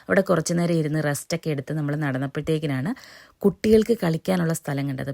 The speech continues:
പിന്നെ അവിടെ കുറച്ച് നേരം കൊച്ചിനെ കളിപ്പിക്കാൻ വിട്ടു. എന്നിട്ട് നമ്മൾ അവിടെ ഇരുന്നു. അത് കഴിഞ്ഞ് കഴിഞ്ഞപ്പോഴത്തേക്കിനാണ് നമ്മുടെ നാട്ടിലെ ഒരു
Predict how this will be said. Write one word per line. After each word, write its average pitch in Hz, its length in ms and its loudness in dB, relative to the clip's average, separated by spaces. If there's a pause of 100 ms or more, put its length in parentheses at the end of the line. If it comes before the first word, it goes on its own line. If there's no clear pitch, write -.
പിന്നെ 196 180 -2
അവിടെ 185 300 0
കുറച്ച് 175 400 -4
നേരം 170 220 -2
കൊച്ചിനെ 165 380 -4 (480)
കളിപ്പിക്കാൻ 165 460 2
വിട്ടു. 143 220 -2
എന്നിട്ട് 196 360 0
നമ്മൾ 175 200 2
അവിടെ 156 200 2
ഇരുന്നു. 131 240 -2 (500)
അത് 185 140 4 (120)
കഴിഞ്ഞ് 180 320 4
കഴിഞ്ഞപ്പോഴത്തേക്കിനാണ് 160 680 -2
നമ്മുടെ 180 320 0
നാട്ടിലെ 151 480 -2
ഒരു 170 100 2